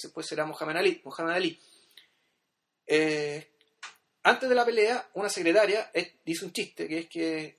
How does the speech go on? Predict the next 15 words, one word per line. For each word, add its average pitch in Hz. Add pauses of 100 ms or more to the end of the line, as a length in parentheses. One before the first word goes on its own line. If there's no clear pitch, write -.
(100)
"Bueno, 208
todo 240
el 269
mundo 254
habla 254
de 233
esta 208
pelea, 220
todo 285
el 285
mundo 277
habla 262
de -
esta 214
pelea. 208